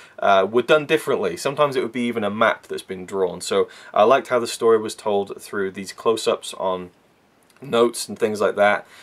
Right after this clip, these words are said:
Uh, I'm glad that it has English subtitles because some of the cursive writing I wouldn't even be able to understand if it was English, so I'm very appreciative of the subtitles, um, on this Blu-ray.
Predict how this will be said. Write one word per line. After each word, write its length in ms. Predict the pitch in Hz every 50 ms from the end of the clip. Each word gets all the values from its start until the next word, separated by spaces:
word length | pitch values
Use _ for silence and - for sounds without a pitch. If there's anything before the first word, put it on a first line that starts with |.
| - - _
Uh, 280 | 98 101 104 101 101 - -
I'm 120 | 104 107
glad 340 | 104 110 113 127 131 131 113
that 100 | 127 113
it 60 | -
has 180 | - 113 113 110
English 320 | 101 113 110 110 101 -
subtitles 480 | - 120 110 107 - 120 110 92 107 -
because 260 | 110 101 - 110 101
some 220 | - - 123 117 117
of 120 | 110 104
the 80 | - -
cursive 500 | - - 113 101 101 - - 101 95 101
writing 340 | 101 98 95 - - 101
I 60 | 98 98
wouldn't 200 | 98 110 110 104
even 160 | 110 101 104
be 60 | 107
able 80 | 98 -
to 120 | - 92
understand 380 | 95 92 98 - - 104 95 95
if 120 | 92 -
it 60 | 85
was 100 | 95 95
English, 460 | - 110 120 127 127 123 113 - - - - - - - -
so 180 | - - 131 127
I'm 100 | 127 120
very 180 | 131 139 131
appreciative 520 | 131 - 147 135 123 - 120 - 131 120 113
of 80 | 110
the 60 | 107
subtitles, 720 | 101 - 123 110 107 - 110 110 95 85 98 98 92 - -
um, 260 | - 98 92 90 -
on 140 | 92 95 98
this 140 | 95 - -
Blu-ray. 420 | - 101 101 98 98 95 95 92